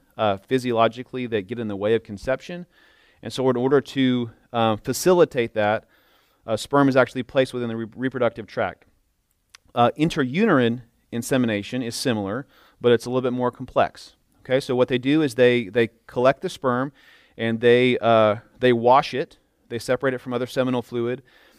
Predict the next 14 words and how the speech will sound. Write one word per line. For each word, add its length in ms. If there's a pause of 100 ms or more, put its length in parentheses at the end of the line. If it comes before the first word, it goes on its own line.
(120)
and 120
then 80
they 80
use 160
a 60
catheter 420
to 100
place 380
the 100
sperm 480
directly 600
into 160
the 100
uterus 580